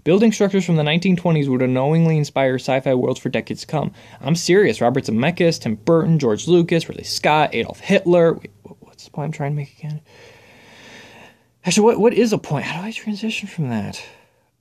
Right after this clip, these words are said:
Anyways, I must mention that this is indeed a silent film, and so instead of dialogue moving the film, we're accompanied with a musical score that is beautiful and at times thrilling to listen to.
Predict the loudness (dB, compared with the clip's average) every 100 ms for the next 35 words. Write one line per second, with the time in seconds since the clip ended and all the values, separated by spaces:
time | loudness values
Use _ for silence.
0 | _ -18 -18 -12 -2 2 4 4 2 0
1 | 0 -2 -2 -4 -4 -6 -8 -8 -2 2
2 | 2 2 0 0 0 -4 -6 -6 -10 -12
3 | -4 -4 0 0 2 2 4 2 2 0
4 | 0 -2 -4 -2 -2 -2 -2 -2 -2 -2
5 | -4 -4 -4 -2 -2 -2 -6 -2 0 0
6 | -2 -2 -2 0 -4 -4 -2 -2 0 0
7 | 0 -2 0 2 2 0 2 2 0 -2
8 | -2 -4